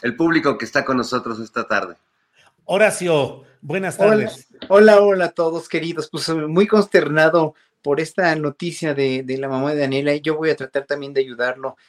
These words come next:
Speaker 3: en lo que se pueda. Ojalá que, ojalá que pronto se recupere su mami.
Speaker 2: Sí, sí, sí, porque es el puntal, es quien lo sostiene, es quien lo hace,
Speaker 3: Sí.
Speaker 2: le, le ayuda para todo, entonces sí, complicado. Pero bueno, pues ahí estamos.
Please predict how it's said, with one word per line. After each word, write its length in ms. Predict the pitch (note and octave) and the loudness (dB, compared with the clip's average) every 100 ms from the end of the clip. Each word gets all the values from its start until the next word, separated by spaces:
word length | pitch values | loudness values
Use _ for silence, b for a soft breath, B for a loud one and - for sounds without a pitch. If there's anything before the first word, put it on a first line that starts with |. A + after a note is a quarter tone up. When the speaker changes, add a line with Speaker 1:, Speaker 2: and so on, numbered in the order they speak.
| _ | _
Speaker 3:
en 160 | - C3+ | -16 -12
lo 60 | C3 | -10
que 80 | C#3 | -12
se 100 | - | -10
pueda. 280 | - D3+ D3 | -4 -2 -2
Ojalá 320 | - C3 C3+ | -4 -6 -6
que, 260 | - C#3 - | -6 -10 -10
ojalá 260 | - B2+ C3+ | -10 -4 -4
que 180 | C#3 - | -4 -6
pronto 320 | C3+ C#3 B2+ | -4 -4 -6
se 140 | - C3 | -12 -14
recupere 520 | A2+ A2 - A#2 A2+ | -16 -12 -6 -6 -6
su 120 | - | -8
mami. 280 | G#2+ G2+ - _ _ _ _ _ _ | -12 -12 -18 _ _ _ _ _ _
Speaker 2:
Sí, 340 | - C3 B2+ | -16 -12 -12
sí, 120 | B2 | -12
sí, 220 | G#2+ - A2+ | -18 -18 -16
porque 320 | A2 - C3 | -16 -14 -14
es 140 | B2+ | -12
el 120 | C3 | -14
puntal, 440 | B2 B2+ A2+ C#3 D3 | -14 -14 -12 -12 -12
es 120 | C3+ | -14
quien 180 | - B2+ | -14 -14
lo 80 | A2+ | -14
sostiene, 560 | A#2 - C3+ D#3+ D3 | -18 -20 -16 -14 -14
es 120 | C3+ | -16
quien 260 | - D3 C3+ | -16 -14 -10
lo 160 | A#2+ A#2+ | -8 -8
hace, 440 | C3+ - C#3+ C3 | -10 -12 -10 -10
Speaker 3:
Sí. 240 | A#2+ B2+ A2 b b _ | -8 -8 -10 b b _
Speaker 2:
le, 200 | A#2 A#2 | -14 -12
le 100 | A2+ | -10
ayuda 400 | A2+ D3+ C#3 A#2+ | -10 -8 -8 -10
para 160 | G#2+ G3 E3+ | -4 -2 -2
todo, 180 | A2 G2+ | -4 -12
entonces 420 | F#2+ - - - | -14 -14 -14 -16
sí, 360 | - A#2 - b b _ | -12 -14 -14 b b _
complicado. 640 | A#2 G#2+ G#2 - F#2 F#2 _ | -10 -10 -14 -16 -16 -16 _
Pero 180 | A#2+ A2 | -10 -4
bueno, 340 | B2+ A#2 G2 B B - | -2 -4 -6 B B -14
pues 160 | C#3 C3 | -12 -8
ahí 140 | B2+ | -8
estamos. 520 | C3 C3 G2 F#2 - | -8 -10 -14 -16 -20